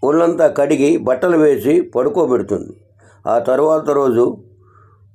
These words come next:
పంతులమ్మ మీద పిడుగు పడింది అని చెప్పి అలా చనిపోయిందని పుట్టిస్తారు. ఆ రోజు నుంచి సూర్యని సూరిగాడుగా చేసి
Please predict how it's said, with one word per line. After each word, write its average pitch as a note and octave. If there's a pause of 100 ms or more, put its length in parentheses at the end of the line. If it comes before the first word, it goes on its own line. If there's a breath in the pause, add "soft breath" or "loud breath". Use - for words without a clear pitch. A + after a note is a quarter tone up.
పంతులమ్మ G3
మీద F#3
పిడుగు F#3+
పడింది F3+ (720)
అని C#3
చెప్పి C#3 (800)
అలా D3+
చనిపోయిందని D#3+
పుట్టిస్తారు. C3 (920)
ఆ B2+
రోజు D#3+
నుంచి D#3+
సూర్యని E3+ (380)
సూరిగాడుగా F3
చేసి D3+